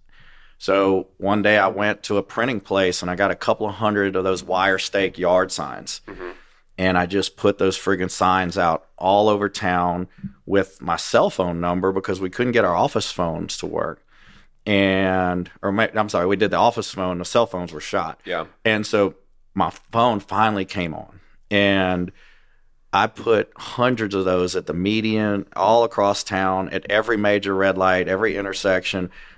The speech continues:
Speaker 1: They had those signs, "Hurricane Katrina victims, one hundred percent financing available. We can help."
Speaker 2: Yeah.
Speaker 1: And I dropped those everywhere. Within a day, all of a sudden, my phone's ringing off the hook.
Speaker 2: Yeah.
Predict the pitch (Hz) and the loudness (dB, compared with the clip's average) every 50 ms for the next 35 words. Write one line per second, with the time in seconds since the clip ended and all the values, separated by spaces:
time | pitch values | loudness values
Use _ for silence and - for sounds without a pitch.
0 | _ - - 98 95 90 95 95 92 - - 95 95 92 92 92 92 92 90 - | _ 0 2 2 2 4 2 0 0 0 0 2 4 4 4 2 0 0 -2 0
1 | 107 104 107 - - 104 101 98 - 95 - - 98 98 98 92 87 92 95 90 | 2 2 2 2 0 -2 -2 -2 -4 -4 -4 -2 -2 -2 -2 -2 0 0 0 0
2 | - - 92 90 90 90 - - 80 85 95 101 104 104 110 107 101 98 - 98 | 0 -2 -6 -6 -4 -6 -8 -6 -2 0 2 2 2 2 2 2 2 0 -2 -4
3 | - - 95 90 - - 98 95 95 95 92 90 90 - - 92 90 90 85 85 | -4 -2 -2 -4 -2 0 0 2 2 2 0 -2 -2 -2 -2 -2 -2 -2 0 0
4 | 87 85 87 85 87 82 87 85 85 82 - - - - _ _ _ - - - | 2 2 4 2 0 0 -2 -2 -2 -2 -6 -10 -20 -20 _ _ _ -12 -2 2
5 | 98 95 - 92 87 85 82 62 50 - _ - _ _ - - 92 92 87 82 | 2 2 4 2 -2 -2 -2 -4 -6 -6 _ -20 _ _ -16 -6 -4 -2 -2 -2
6 | - _ _ - 92 95 92 90 90 95 98 90 - - 101 95 95 90 - - | -4 _ _ -2 0 2 2 2 2 2 0 0 0 -2 2 2 2 2 0 -2
7 | 92 92 90 87 87 87 - _ _ _ - - 92 85 85 85 90 - 62 58 | -4 -2 -2 -2 -4 -6 -10 _ _ _ -4 -2 -2 -2 -2 -6 -10 -8 -10 -10
8 | - - - - - _ _ _ _ - - _ - 98 101 98 95 - - 107 | -10 -10 -12 -12 -16 _ _ _ _ -20 -20 _ -2 2 2 2 2 2 2 2
9 | 101 101 98 92 95 92 76 - - 90 85 78 80 80 _ - - 92 87 90 | 4 4 4 2 0 -4 -6 -8 -6 -6 -6 -6 -8 -18 _ -4 0 0 2 2
10 | 87 80 67 57 - - - - - _ _ _ - 92 87 90 90 90 - - | 2 0 -2 -6 -10 -16 -20 -20 -20 _ _ _ 0 0 2 2 0 -2 2 2
11 | 95 87 90 90 90 87 - - 92 87 82 80 78 82 82 85 85 87 92 92 | 2 2 2 0 0 0 2 0 2 2 2 0 -4 -8 -12 -10 -6 -2 0 0
12 | 92 92 92 90 82 - - 78 78 80 - - - - - - 90 80 - - | 2 2 0 -2 -2 -4 -4 -2 -2 -2 -4 -8 -14 -14 -10 -6 -4 -4 -4 -6
13 | - - - - - 85 85 80 | -10 -16 -20 -14 -10 -8 -8 -8